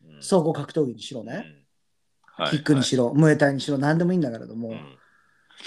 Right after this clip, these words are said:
Speaker 2: 何なんだろうなーなんて思わされちゃったんだよね。
Speaker 1: <laughs> あー。
Speaker 2: うん。
Speaker 1: 難しいですね。
Speaker 2: そう。
Speaker 1: 本当にそういうふうに、あの、こう、それにフォーカスして
Speaker 2: うん。
Speaker 1: 見てみると。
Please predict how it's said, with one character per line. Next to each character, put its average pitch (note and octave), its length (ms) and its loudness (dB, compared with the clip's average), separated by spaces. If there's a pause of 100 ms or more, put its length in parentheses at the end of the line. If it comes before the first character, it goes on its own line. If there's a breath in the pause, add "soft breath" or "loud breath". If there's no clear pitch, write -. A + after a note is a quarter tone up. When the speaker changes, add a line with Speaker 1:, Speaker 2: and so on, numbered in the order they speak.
(720 loud breath)
Speaker 2:
何 F#3+ 300 6
な F3+ 140 2
ん F3 40 0
だ D#3+ 120 2
ろ D3+ 140 0
う - 40 0
な F#3 400 4
ー - 20 -2
な E3 120 4
ん D#3 60 -6
て C3 80 -2
思 D#3 160 -2
わ D#3 120 -2
さ D#3+ 140 -6
れ C#3+ 100 -4
ち C#3 100 -10
ゃ C3 40 -8
っ B2+ 80 -16 (100)
た C#3+ 120 -6
ん C3+ 100 -10
だ B2+ 120 -8
よ B2+ 60 -10
ね。 D3 160 -2
Speaker 1:
<laughs> E3 40 0
あ D#3+ 600 0 (140)
ー。 - 40 -12
Speaker 2:
う D#3 80 0
ん。 B2 800 -2 (240)
Speaker 1:
難 D3+ 300 -4
し - 100 -4
い D#3 40 2
で A#2 60 0
す - 140 -12
ね。 D2 320 -2 (280)
Speaker 2:
そ D3 280 4
う。 - 20 2
Speaker 1:
本 - 20 2
当 A2+ 80 -2
に G2+ 120 -10
そ G2 220 0
う F#2 40 2
い E2+ 40 -4
う - 20 -18
ふ - 60 -18
う F#2 60 -12
に、 D#2+ 220 -16
あ D#2 120 -10
の、 D2+ 260 -14 (480)
こ D#2 920 -2 (200)
う、 - 40 -20
そ F#2+ 180 -8
れ F2+ 80 -14
に E2 120 -18
フ G#2 100 0
ォ G2 60 2
ー - 40 -10
カ E2 120 -8
ス - 40 -12
し - 160 -16
て E2 240 -4 (380)
Speaker 2:
う D#3 40 -4
ん。 B2+ 640 -4
Speaker 1:
見 F2+ 140 -14
て D#2+ 120 -10
み D2 140 -12
る C#2 100 -18
と。 - 280 -8